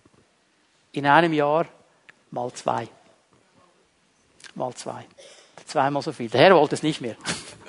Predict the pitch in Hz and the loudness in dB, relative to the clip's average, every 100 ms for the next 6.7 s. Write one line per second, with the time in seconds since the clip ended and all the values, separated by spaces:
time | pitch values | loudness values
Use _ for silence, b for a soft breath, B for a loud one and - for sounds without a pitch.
0 | B B B 254 - - - - _ _ | B B B 6 6 -2 -10 -18 _ _
1 | _ _ _ - _ - 151 156 - 156 | _ _ _ -20 _ -10 -6 -6 -6 -10
2 | 156 - 120 110 - - _ _ _ _ | -10 -10 -12 -12 -18 -20 _ _ _ _
3 | _ _ - 131 147 160 226 - 240 196 | _ _ -20 0 2 4 0 -2 -4 -4
4 | - 151 131 - 180 165 113 _ _ _ | -6 -10 -12 -10 -6 -6 -8 _ _ _
5 | _ _ _ _ _ _ _ 135 117 143 | _ _ _ _ _ _ _ -6 0 0
6 | 165 113 - 160 185 147 - | 0 -4 -10 -8 -8 -10 -16